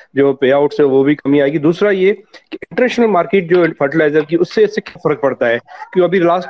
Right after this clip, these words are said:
देखा कि वो तीन सौ मेरे ख्याल में dollar से कोई हजार dollar तक भी चला गया था fertilizer। तो हमारा क्योंकि locally produce कर रहे हैं, locally हम बेच रहे हैं, तो मेरे, उसका आपका क्या समझते हैं, कोई international market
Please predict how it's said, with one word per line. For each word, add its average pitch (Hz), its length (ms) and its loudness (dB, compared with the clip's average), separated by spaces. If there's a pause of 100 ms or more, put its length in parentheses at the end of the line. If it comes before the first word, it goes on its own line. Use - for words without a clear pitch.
देखा 175 220 -2
कि 180 140 -2
वो 175 120 2
तीन 180 220 -2
सौ 185 440 2
मेरे 165 180 0
ख्याल 165 200 -4
में 175 220 0
dollar 156 280 2
से 170 440 2 (240)
कोई 139 120 0
हजार 160 200 2
dollar 160 200 0
तक 160 160 -4 (100)
भी 160 60 0
चला 139 220 0
गया 131 220 2
था 131 180 0
fertilizer। 117 560 0 (460)
तो 170 160 4
हमारा 160 360 0
क्योंकि 185 360 0
locally 170 380 0
produce 175 280 0
कर 175 180 0
रहे 175 140 2
हैं, 175 80 2
locally 165 400 2
हम 160 100 -2
बेच 143 200 0
रहे 160 100 2
हैं, 170 80 0
तो 170 140 0
मेरे, 160 400 0
उसका 175 300 0
आपका 170 260 -2
क्या 170 160 -4
समझते 151 340 0
हैं, 151 80 2
कोई 151 140 2
international 160 380 0
market 151 320 -2